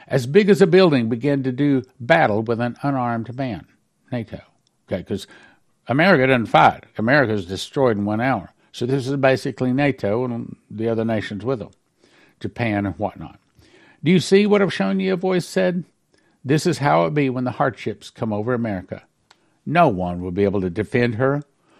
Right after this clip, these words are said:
Only those that trust in me will be spared. Everything will start as a heavy rain on a sunny day when you least expect it." Well, that's what it's gonna be to most people, but to us, we have several signs,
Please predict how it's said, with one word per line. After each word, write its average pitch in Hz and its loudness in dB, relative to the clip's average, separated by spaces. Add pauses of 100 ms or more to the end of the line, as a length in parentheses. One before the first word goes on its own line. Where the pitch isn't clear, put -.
(220)
Only 196 2
those 175 0
that 143 -8
trust - -4
in 139 -6
me 139 -4
will 113 -6
be 110 -6
spared. - -10 (720)
Everything 160 2
will 185 2
start 160 4
as 123 -4
a 139 0
heavy 156 0
rain 117 -2
on 110 -4
a 113 -6
sunny 156 -6
day 104 -6 (120)
when 101 -8
you 98 -6
least 107 -10 (140)
expect - -18
it." - -20 (1200)
Well, 151 0
that's 185 0
what 190 2
it's 160 -2
gonna 143 -2
be 131 0
to 110 -4
most 120 -2
people, 151 -2
but 131 -6
to 127 -6
us, 143 -2
we 139 -4
have 127 -6
several 127 -8
signs, 92 -8